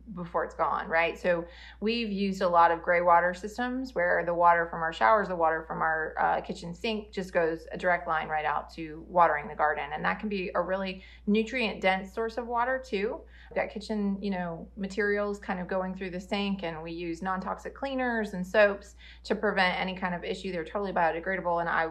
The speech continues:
you know, you, uh, you can eat them. <laughs> So they're totally safe to be using on a garden. There are maybe some, some little things you would wanna do to fil-, filter that, but for, ultimately it's a really great way to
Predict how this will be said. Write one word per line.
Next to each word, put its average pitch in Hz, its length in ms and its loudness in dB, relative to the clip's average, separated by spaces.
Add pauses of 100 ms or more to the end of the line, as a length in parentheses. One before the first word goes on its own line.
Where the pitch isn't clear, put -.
you 175 120 -8
know, 160 80 -6
you, 156 200 -10 (300)
uh, 165 60 2 (440)
you 214 120 -16
can 185 180 -4
eat 175 180 -6
them. 185 300 -4
<laughs> 254 420 2
So 190 300 8 (300)
they're 202 100 6
totally 196 320 4
safe 175 220 -2
to - 100 -12
be 180 80 -6
using 170 500 -8
on 170 140 -4
a 165 60 -4
garden. 160 340 4 (240)
There 202 140 8
are 190 120 10
maybe 185 240 0
some, 185 380 -4
some 180 420 -6
little 185 240 2
things 247 240 -2
you 240 60 -4
would 226 100 0
wanna 208 220 4
do 185 280 -2
to 180 160 -4
fil-, - 300 -2 (300)
filter 196 240 0
that, 302 240 6
but - 320 2
for, - 160 0
ultimately 220 520 2
it's 175 140 -4
a 196 60 -2
really 180 320 -2
great 175 220 0
way 165 240 0 (100)
to 160 320 -8